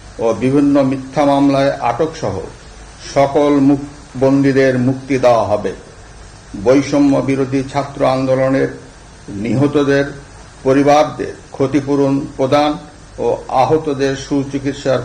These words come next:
প্রয়োজনীয় সকল সহায়তা দেবা-, দেওয়া হবে। সর্বসম্মতিক্রমে বিএনপির চেয়ারপারসন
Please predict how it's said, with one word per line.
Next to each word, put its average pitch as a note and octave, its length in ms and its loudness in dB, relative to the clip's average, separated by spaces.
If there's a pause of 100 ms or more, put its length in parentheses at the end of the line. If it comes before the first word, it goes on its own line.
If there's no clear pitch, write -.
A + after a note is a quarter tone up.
প্রয়োজনীয় B2+ 540 0
সকল B2+ 540 -2 (140)
সহায়তা A#2+ 520 -2
দেবা-, A2 600 -4
দেওয়া B2 260 4
হবে। A2+ 260 -6 (1120)
সর্বসম্মতিক্রমে D#3+ 1400 0 (580)
বিএনপির C3+ 580 0
চেয়ারপারসন C#3+ 760 0